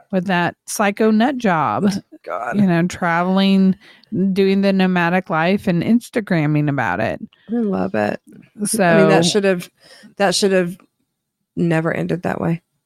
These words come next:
Speaker 2: It
Speaker 1: No, it
Speaker 2: just
Speaker 1: shouldn't have. Should, it
Speaker 2: Oh
Speaker 1: should
Speaker 2: my
Speaker 1: have been a
Speaker 2: God.
Speaker 1: great adventure that everybody enjoyed watching and seeing.
Speaker 2: Mm-hmm.
Speaker 1: So,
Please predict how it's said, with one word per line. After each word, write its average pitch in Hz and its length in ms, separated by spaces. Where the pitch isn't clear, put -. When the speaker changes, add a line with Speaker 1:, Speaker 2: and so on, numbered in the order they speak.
Speaker 2:
It 226 120
Speaker 1:
No, 170 300
it 151 40
Speaker 2:
just - 180
Speaker 1:
shouldn't 95 220
have. 107 200
Should, 233 140
it 185 100
Speaker 2:
Oh 202 180
Speaker 1:
should 196 120
Speaker 2:
my 180 60
Speaker 1:
have 180 80
been 170 140
a - 60
Speaker 2:
God. 175 60
Speaker 1:
great 147 240
adventure 147 400
that 120 260
everybody 151 580
enjoyed 147 420
watching 139 540
and 151 180
seeing. 156 420
Speaker 2:
Mm-hmm. 180 140
Speaker 1:
So, 143 280